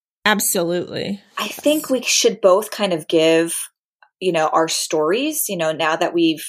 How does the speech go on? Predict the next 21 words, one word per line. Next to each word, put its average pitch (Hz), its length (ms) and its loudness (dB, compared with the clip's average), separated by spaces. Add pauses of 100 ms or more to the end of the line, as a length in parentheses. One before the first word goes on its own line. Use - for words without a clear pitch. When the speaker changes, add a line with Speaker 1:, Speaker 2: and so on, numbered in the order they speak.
Speaker 2:
you 170 100 -10
know, 160 60 -6
I've 156 180 -4
had 170 160 -2
four 156 220 0
kids, 165 360 -4
you're 156 140 -4
on 151 100 -6
three, 160 360 0
almost 156 300 -6
four, 165 300 2
Speaker 1:
Yeah. 196 380 0 (120)
Speaker 2:
and 202 140 0
just 285 220 -2
kind 381 220 -4
of 320 160 2 (340)
our 202 360 4
experience, 202 840 -6
because 202 640 2 (540)
I 208 100 0
think, 254 480 -4